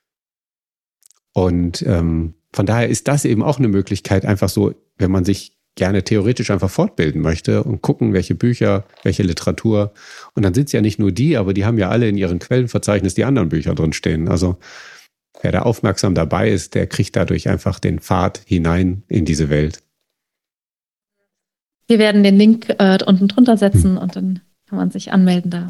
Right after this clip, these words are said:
Speaker 2: zu dem Kongress. Vielen Dank dir für den Einblick in, in das, was aus all dem, durch das du durchgegangen bist, jetzt da gewachsen ist. Und jetzt ist da schon so ein, so was Schönes geboren worden, mit, was so viele Menschen erreichen kann und, und wo so viel drinsteckt.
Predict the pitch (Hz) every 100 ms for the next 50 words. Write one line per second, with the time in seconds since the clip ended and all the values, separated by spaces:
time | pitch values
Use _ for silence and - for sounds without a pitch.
0 | 170 - 202 185 - 196 - 202 - 226
1 | 208 196 226 214 196 196 196 190 202 202
2 | 196 196 - 190 185 185 185 - 196 190
3 | 196 - - - - _ _ _ _ -
4 | 208 202 - 196 - 208 233 240 220 220
5 | 208 202 196 196 202 190 202 202 196 185
6 | 185 185 196 185 - 180 180 190 - -
7 | 185 208 - 196 180 - 185 185 190 196
8 | 196 - 190 180 185 190 202 - _ _
9 | _ _ _ _ _ - 202 202 - 240
10 | 220 208 180 214 208 170 175 180 180 -
11 | 190 190 - - - 170 180 185 202 208
12 | 196 185 190 - - 170 180 185 - 185
13 | 180 175 185 185 - 185 190 190 190 -
14 | 185 180 - 185 - 185 -